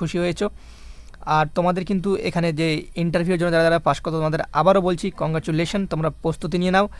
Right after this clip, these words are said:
আবার নতুন ভ্যাকেন্সি কিন্তু আসতে চলেছে খুব শীঘ্রই। তোমরা দেখতে পাচ্ছ এখন ডাব্লিউবিপিএসসি মানে ওয়েস্ট বেঙ্গল পাবলিক সার্ভিস কমিশন খুব তাড়াতাড়ি, খুব তাড়াতাড়ি কিন্তু কাজগুলো সম্পূর্ণ করছে। এটা একটা ভালো বড় গুড নিউজ প্রার্থীদের ক্ষেত্রে, ঠিক আছে? এই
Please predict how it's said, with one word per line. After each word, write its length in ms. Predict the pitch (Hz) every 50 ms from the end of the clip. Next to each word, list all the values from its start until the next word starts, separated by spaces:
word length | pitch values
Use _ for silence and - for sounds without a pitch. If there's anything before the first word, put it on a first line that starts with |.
| - - - - - - - -
আবার 180 | 165 190 196 180 180
নতুন 180 | 180 - - 196 165 165
ভ্যাকেন্সি 320 | 170 156 185 180 - 185 170
কিন্তু 140 | 185 175 175 165 -
আসতে 160 | 151 - - -
চলেছে 180 | 185 170 156 - 165 -
খুব 80 | 170 - -
শীঘ্রই। 300 | - 160 151 156 175 185 202 - - -
তোমরা 140 | 180 170 175 165 175
দেখতে 160 | - - 208 170
পাচ্ছ 160 | 202 196 - - 185
এখন 120 | - 196 175 156
ডাব্লিউবিপিএসসি 640 | 160 156 165 170 165 160 - 180 185 180 175 - 185 170
মানে 100 | 170 165 -
ওয়েস্ট 180 | 160 165 - -
বেঙ্গল 200 | 180 170 180 165 156
পাবলিক 220 | 156 156 156 165 - -
সার্ভিস 200 | 185 160 160 - -
কমিশন 260 | 160 156 156 - 185 190 - -
খুব 100 | 185 - - -
তাড়াতাড়ি, 320 | 170 156 151 160 170 180 208 - - - - - - - - - - - - -
খুব 120 | - 196 - -
তাড়াতাড়ি 280 | - 170 165 160 180 180 165
কিন্তু 140 | 175 180 190 - -
কাজগুলো 280 | 147 151 156 165 175 202 196 - -
সম্পূর্ণ 300 | 170 160 147 - 165 160 160 -
করছে। 180 | 156 147 - 170 170
এটা 80 | 175 175
একটা 140 | - - 202 180 156 -
ভালো 200 | - 165 170 190 196 196 - 190 147
বড় 120 | 151 160 170 156
গুড 140 | 156 151 131 160
নিউজ 160 | 160 180 196 - - - - - -
প্রার্থীদের 400 | 170 156 - - 165 156 170 160
ক্ষেত্রে, 280 | - 170 147 - 147 135 131 - - - - - - - - - - -
ঠিক 100 | 220 220 214 170
আছে? 120 | - 156 - - - - - - - - - - 180
এই 60 | 185